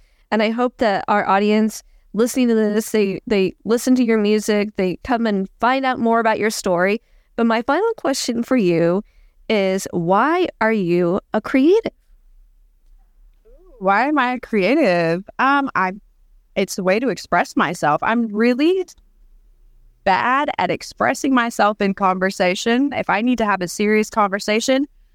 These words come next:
Speaker 2: I gotta write it into a song. <laughs> So I think it's just, it's just that form of just being able to release the emotions that I'm feeling. So I, I love being a creative and, um, yeah, it's just a way to express myself.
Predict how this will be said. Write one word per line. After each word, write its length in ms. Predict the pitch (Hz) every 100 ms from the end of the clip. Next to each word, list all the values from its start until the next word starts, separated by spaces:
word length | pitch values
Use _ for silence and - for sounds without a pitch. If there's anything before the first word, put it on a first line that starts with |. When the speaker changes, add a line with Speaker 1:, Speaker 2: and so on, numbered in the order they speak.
| _
Speaker 2:
I 120 | - 202
gotta 260 | 208 196
write 220 | 185 180 180
it 100 | 180
into 260 | 170 175
a 60 | 160
song. 340 | - 151 - - _ _ _ 427 _
<laughs> 60 | 381 - _ _ _ _ _
So 280 | - 240 220
I 240 | 208 220 226
think 240 | 233 233
it's 120 | 247
just, 240 | 247 226 -
it's 200 | 202 -
just 180 | 214
that 220 | - 180 -
form 340 | 202 190 185
of 160 | 170 156 _ -
just 220 | 180 -
being 260 | 190 180 170
able 240 | 165 165
to 480 | - - 156 147 - _ _ - _ _ _ _ _ _ _ _ _ - -
release 420 | 196 190 190 -
the 140 | - 175
emotions 540 | 160 151 - 160 147
that 100 | 151
I'm 100 | 147
feeling. 560 | 143 151 151 143 156 - _ _
So 340 | - 139 143 -
I, 180 | 175
I 200 | - 175
love 240 | 175 175 160
being 260 | 165 151
a 60 | 151
creative 480 | - 160 147 151 139
and, 340 | 151 151 151 - _ -
um, 360 | 143 139 139 - - _ _ - - - - - - - -
yeah, 200 | 156 139
it's 120 | -
just 160 | 190
a 60 | 226
way 120 | 208
to 60 | 196
express 380 | 180 - 160 160
myself. 400 | 151 131 127